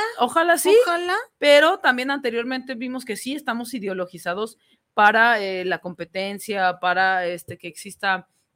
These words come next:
Speaker 1: eh, situaciones de violencia, existan situaciones de poder, sí estamos ideologizados y creo que, este, los libros de texto y la escuela son el, eh, un momento muy chiquitito, sí, sí pasamos
Speaker 2: Sí.
Speaker 1: mucho tiempo en la escuela de nuestras vidas,
Speaker 2: Ujú.
Speaker 1: pero, este, son un momento muy chiquitito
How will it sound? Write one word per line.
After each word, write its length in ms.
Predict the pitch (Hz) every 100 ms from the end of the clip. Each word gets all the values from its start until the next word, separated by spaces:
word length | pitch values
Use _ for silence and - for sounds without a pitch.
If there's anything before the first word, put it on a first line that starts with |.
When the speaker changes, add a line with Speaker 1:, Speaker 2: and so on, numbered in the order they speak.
| -
Speaker 1:
eh, 200 | 175 170
situaciones 400 | 160 180 185 196
de 40 | 196
violencia, 420 | 180 185 190 214
existan 380 | 165 190 - 196
situaciones 480 | 208 180 185 185
de 120 | 190 196
poder, 280 | 180 180
sí 140 | 190 233
estamos 320 | 233 254 240
ideologizados 680 | 214 180 175 185 - 269 262 _ _ _
y 140 | - 185
creo 280 | 208 233 240
que, 540 | 254 254 262 254 202
este, 520 | 190 - 185 180 175
los 180 | 175 180
libros 280 | 190 202 233
de 100 | 233
texto 360 | 226 214 - 226
y 60 |
la 100 | 185
escuela 340 | 175 - 190 220
son 240 | 220 214
el, 240 | 208 190 - - _ _ -
eh, 160 | 175
un 180 | 170 202
momento 300 | 233 240 233
muy 120 | 226
chiquitito, 440 | 226 - 240 233 233
sí, 100 | 190
sí 160 | 196
pasamos 320 | 240 269 254 247
Speaker 2:
Sí. 40 |
Speaker 1:
mucho 180 | 226 196
tiempo 240 | 185 190
en 60 | 185
la 60 | 175
escuela 360 | - 180 190
de 160 | 202 185
nuestras 360 | 185 190 220
vidas, 360 | 190 190 262 - 240
Speaker 2:
Ujú. 400 | 277 254 262 311
Speaker 1:
pero, 480 | 226 233 240 262 285
este, 260 | 226 220
son 200 | 202 220
un 120 | 233 247
momento 480 | 240 233 226 233 220
muy 440 | 214 220 233 262
chiquitito 720 | 262 208 226 220 202 262 302